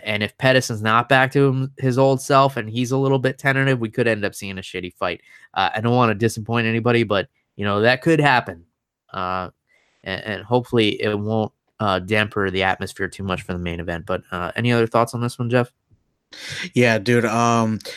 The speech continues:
Speaker 2: I, I think you bring up a really good point. I think Ferguson is back after about six months out, and, uh, I heard some fighters say he should have waited at least eight or nine or a year, so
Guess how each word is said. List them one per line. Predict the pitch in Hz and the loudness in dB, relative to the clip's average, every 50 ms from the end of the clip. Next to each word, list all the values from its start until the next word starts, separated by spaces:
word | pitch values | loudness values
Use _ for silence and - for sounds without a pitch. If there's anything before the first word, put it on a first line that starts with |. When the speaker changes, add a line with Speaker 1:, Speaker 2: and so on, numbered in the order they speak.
| - - - - _ | -16 -18 -20 -16 _
Speaker 2:
I, | - 120 123 123 120 120 117 | -2 0 2 2 2 2 0
I | 113 | 0
think | 104 139 127 117 | 0 -2 -2 0
you | 127 113 | -2 0
bring | 123 123 123 | 0 2 2
up | 123 110 117 | 0 0 0
a | |
really | 110 113 120 117 120 | -2 0 0 0 0
good | 104 123 120 - - | 0 -2 -2 -4 -8
point. | - - 123 117 113 110 | -6 -2 -2 0 -2 -2
I | - 107 | -4 -8
think | 110 - 143 131 120 | -6 -4 -4 -4 -4
Ferguson | - - 143 135 131 123 131 120 - - 135 127 | -4 -2 -2 0 0 0 0 0 2 2 2 2
is | 127 120 104 | 2 0 -2
back | - 117 127 127 127 127 127 - | -2 -2 0 2 2 2 2 2
after | 127 127 123 - - - 135 127 123 123 117 117 - - - - - - | 2 2 0 -2 -2 0 2 4 4 4 2 0 -4 -10 -16 -16 -10 -6
about | 113 107 98 - - | -6 -6 -4 -4 -2
six | - - - - - - 131 135 139 - - - - | 0 0 0 0 0 0 0 -2 -2 0 -2 0 0
months | 156 143 147 151 151 147 - - | 2 2 4 2 2 0 0 0
out, | 165 160 165 165 165 - - _ _ - - - - - _ 127 | 0 2 4 4 2 2 0 _ _ -20 -20 -20 -20 -10 _ -2
and, | 127 127 127 127 123 120 123 | 0 2 2 2 4 2 2
uh, | 127 127 120 117 95 | 2 2 2 0 0
I | 107 | 0
heard | 110 127 143 139 127 - | 0 2 2 2 4 2
some | - 160 143 135 | 2 2 2 2
fighters | - 143 139 131 127 - | 2 2 2 2 0 0
say | - 135 131 135 | 0 2 2 2
he | 123 | 2
should | 113 - 143 127 | 2 2 0 0
have | 123 110 | 0 0
waited | 123 131 127 120 117 113 | 2 2 2 2 2 2
at | 117 - | 0 0
least | 117 120 113 110 - - - - | 0 -2 -2 -2 -4 -4 -2 0
eight | 127 127 127 113 | 0 2 2 2
or | 117 110 | 2 2
nine | 117 123 127 127 127 127 123 123 120 117 - - - - - - | 2 4 4 4 4 4 4 2 2 0 -4 -8 -12 -12 -4 2
or | - 123 120 | 4 4 4
a | 113 | 4
year, | 110 107 123 127 127 127 127 127 120 120 - - - - - | 2 0 0 2 4 4 4 2 2 0 -6 -14 -20 -14 -10
so | - - - 120 117 117 113 101 | -6 -4 -2 0 0 0 0 -2